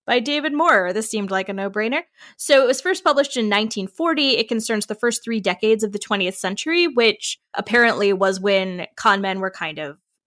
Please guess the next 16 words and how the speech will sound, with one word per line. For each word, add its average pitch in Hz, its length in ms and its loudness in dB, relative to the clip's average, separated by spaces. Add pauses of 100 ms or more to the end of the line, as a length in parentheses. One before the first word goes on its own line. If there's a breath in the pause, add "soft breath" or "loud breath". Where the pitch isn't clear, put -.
at 285 160 2
their 359 140 0
peak, - 320 0 (280)
zenith, 226 380 -2 (360)
whatever. 262 440 0 (460)
Um, 254 340 4
so 277 480 4 (680)
David 320 260 2
Moore 226 280 6
is 208 180 4
a 214 60 4
professor 208 460 0
of 190 180 -2
linguistics 202 920 0 (480)
who, 240 640 2
uh, 185 460 4